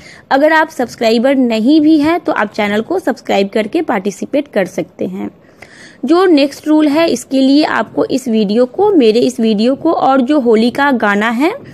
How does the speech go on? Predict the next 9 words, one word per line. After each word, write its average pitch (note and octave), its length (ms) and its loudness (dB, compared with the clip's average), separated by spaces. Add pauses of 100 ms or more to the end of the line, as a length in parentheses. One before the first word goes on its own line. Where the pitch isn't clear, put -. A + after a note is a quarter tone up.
(360)
जिसका C4 280 0
लिंक D4+ 240 4
मैं D#4+ 160 2
नीचे C#4 380 2
डिस्क्रिप्शन A#3 580 -2
बॉक्स B3 260 -2
में D4 200 2
डाल G3+ 260 2
दूंगी, A3+ 380 0